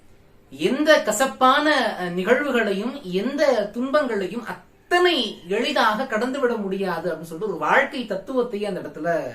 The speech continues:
சொல்றாரு. "சரி வா, அடுத்த பெட்டிக்கு போலாம்" அப்படின்னு சொல்றாரு. அடுத்து ஆறு முதல் பத்து வயது வரைக்கும் நா முத்துக்குமார் என்னெல்லாம் பண்ணிட்டு இருந்தாரு?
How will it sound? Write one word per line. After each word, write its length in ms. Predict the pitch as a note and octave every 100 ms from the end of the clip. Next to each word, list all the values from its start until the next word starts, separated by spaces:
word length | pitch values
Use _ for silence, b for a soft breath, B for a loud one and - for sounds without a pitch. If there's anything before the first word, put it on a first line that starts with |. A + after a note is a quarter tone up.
| - - -
சொல்றாரு. 340 | C#3+ C3 C3 - _ _ _ _ _ _ _ _ _ _ - _ - - -
"சரி 240 | - F3+ E3+
வா, 140 | G3
அடுத்த 260 | F3+ G3 G3+
பெட்டிக்கு 300 | F3 F3+ D3
போலாம்" 380 | D3 D3 C3+
அப்படின்னு 220 | B2 B2+ D3 A#2+
சொல்றாரு. 360 | G#2+ G#2 - b b b b b
அடுத்து 680 | A#3 C#4+ D#4+ C4 F3 - B B
ஆறு 320 | F#3+ C4 D#4+
முதல் 300 | D4+ C#4 D4+
பத்து 260 | - A3+ B3
வயது 240 | G#3+ G#3
வரைக்கும் 340 | F#3 F#3 F#3 C4+
நா 240 | A3 A#3
முத்துக்குமார் 480 | A3 G#3+ G#3+ G#3+ G#3+
என்னெல்லாம் 300 | F3+ F#3 F#3+
பண்ணிட்டு 260 | D#3+ C3 C3+
இருந்தாரு? 420 | B2+ A#2+ B2